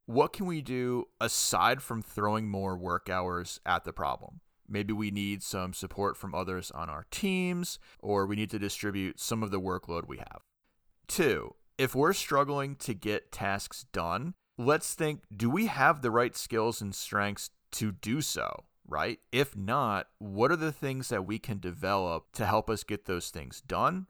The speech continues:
Or could we pivot our roles in our organizations to better fit? If we're feeling a bit burnt out or like we're just straight up not getting anywhere in our careers, should we start looking for a different job that we feel better about?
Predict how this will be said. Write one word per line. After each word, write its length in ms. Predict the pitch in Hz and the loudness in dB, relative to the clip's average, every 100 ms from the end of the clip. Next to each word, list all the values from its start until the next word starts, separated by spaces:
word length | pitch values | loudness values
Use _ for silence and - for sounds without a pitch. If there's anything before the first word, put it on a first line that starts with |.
| - | -4
Or 420 | 101 101 98 92 - | 0 2 2 0 -2
could 160 | - 127 | -2 0
we 120 | 120 | 0
pivot 440 | - 135 135 131 | 0 0 2 0
our 160 | - 104 | 4 4
roles 340 | 98 107 120 | 4 2 2
in 80 | 110 | 0
our 100 | 98 | -2
organizations 1000 | 87 90 90 87 82 85 - 85 82 - - - - | -2 -2 -4 -4 -4 -4 -6 -8 -8 -10 -14 -8 0
to 100 | 104 | 2
better 300 | 104 92 87 | 4 2 0
fit? 280 | - 71 - _ _ - | -4 -8 -8 _ _ 0
If 180 | 135 - | 2 4
we're 140 | 139 | 4
feeling 360 | - 156 175 156 | 4 4 4 2
a 60 | |
bit 300 | 120 131 - | 2 2 2
burnt 240 | 110 110 - | 2 2 2
out 340 | 90 113 151 - | 4 4 4 2
or 160 | 107 104 | 2 4
like 300 | 101 98 - - | 4 2 -2 -4
we're 200 | 101 92 | -2 0
just 240 | 107 - | 0 -2
straight 340 | - - 98 | -2 2 4
up 140 | 110 - | 4 4
not 360 | 101 - - - | 2 2 -2 -6
getting 320 | 95 98 92 | -2 -2 -4
anywhere 540 | 87 82 80 76 69 - | -4 -4 -2 -2 -4 -4
in 120 | 90 | -2
our 220 | 85 80 | 0 0
careers, 680 | - 82 80 78 65 65 - _ | -2 -8 -6 -6 -6 -6 -10 _
should 240 | - - 151 | -6 -2 0
we 120 | 240 | 0
start 300 | - 196 - | 2 2 4
looking 320 | 104 117 131 | 0 -2 -6
for 300 | - 120 123 | -6 0 2
a 60 | 113 | 2
different 340 | 107 - 123 | 0 -2 -6
job 380 | - 95 82 - | 0 0 0 -2
that 120 | 82 | -6
we 100 | 82 | -6
feel 260 | 80 92 95 | -6 -2 -2
better 340 | 71 85 90 87 | -2 -2 0 -2
about? 440 | - 90 87 | 0 2 2